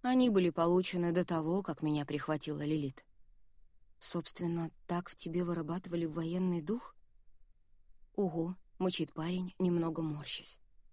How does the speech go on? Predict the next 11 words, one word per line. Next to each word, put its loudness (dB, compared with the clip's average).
Окончив 2
со 0
спиной, 2
я 4
перехожу 0
к -10
его -4
разбитому 0
носу -2
и 0
губе. -4